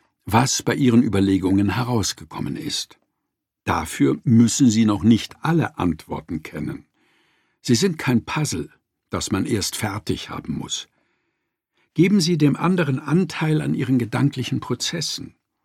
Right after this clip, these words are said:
Berichten Sie alles, was Ihnen eingefallen ist und was Sie für interessant oder wichtig halten. Etwa beim Nachdenken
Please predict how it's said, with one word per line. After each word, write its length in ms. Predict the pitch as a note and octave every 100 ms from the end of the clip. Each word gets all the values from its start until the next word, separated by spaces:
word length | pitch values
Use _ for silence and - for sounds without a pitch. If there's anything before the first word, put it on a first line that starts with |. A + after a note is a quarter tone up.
| _ _
Berichten 400 | A2+ G#2+ B2 -
Sie 160 | G#2+ B2
alles, 360 | G#2 A#2 F#3 D3+
was 140 | -
Ihnen 280 | - B2+ C3+
eingefallen 720 | D#3+ G#3 F#3+ B2 - G2+ F2+
ist 380 | D3 D3+ - _ _ _ _ _ _
und 200 | B2+ A#2+
was 240 | B2+ D3+ -
Sie 180 | D#3+
für 260 | C#3+ - C#3
interessant 680 | - A#2+ - - F3+ D#3+ -
oder 220 | A#2 B2
wichtig 440 | F3 D3+ G#2 - -
halten. 380 | - _ - _ _ _ _ _ -
Etwa 280 | G2 -
beim 200 | - F#2+
Nachdenken 720 | F2 F#2 - - A2 A2 C#3+